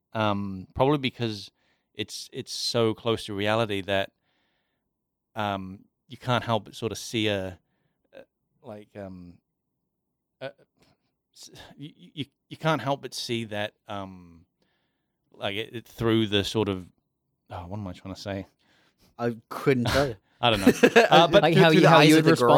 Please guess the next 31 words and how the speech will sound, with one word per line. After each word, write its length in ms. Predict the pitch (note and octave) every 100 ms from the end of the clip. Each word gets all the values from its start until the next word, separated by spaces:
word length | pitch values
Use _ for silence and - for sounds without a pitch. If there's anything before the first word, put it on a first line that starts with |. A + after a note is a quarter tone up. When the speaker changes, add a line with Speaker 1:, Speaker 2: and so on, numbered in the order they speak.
| C#3+
Speaker 2:
girl? 20 |
Speaker 3:
to 60 | D#3
that 140 | D3+
world? 180 | D#3 E3+
Speaker 1:
Yeah, 120 | B3+
yeah, 160 | G3+ F3+
how 120 | C#3+
you 200 | D#3 D#3
would 140 | D#3+ C3+
respond 340 | - C#3 B2+
to 40 | A2+
Speaker 2:
Oh, 40 |
Speaker 1:
that 100 | A2
Speaker 2:
okay, 80 | G#2+
Speaker 1:
world. 280 | G2+ F#2+ F#2
Speaker 2:
right. 140 | - G2
Speaker 3:
Yeah. 80 | G#2+
Speaker 1:
So 60 |
you, 120 | F3 G#3
yeah, 140 | G3+
you 160 | C#3 D3
can't 220 | E3+ E3+
help 180 | D#3 C3
but 140 | C3
treat 200 | - C#3
it 60 | B2
like 260 | B2 G#2+ -
it's 160 | C3 G#2+
you 260 | A#2 C3 B2
in 120 | G#2+
that, 200 | G#2